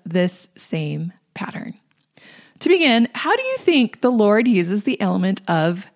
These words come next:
see in creating the world? Any ideas?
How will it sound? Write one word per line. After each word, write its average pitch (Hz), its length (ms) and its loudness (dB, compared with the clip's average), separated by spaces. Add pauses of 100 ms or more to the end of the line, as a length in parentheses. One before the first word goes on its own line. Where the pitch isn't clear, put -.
(120)
see - 960 -4 (760)
in 208 140 2
creating 185 380 0
the 180 80 0
world? - 340 -4 (100)
Any 208 160 4
ideas? 220 600 0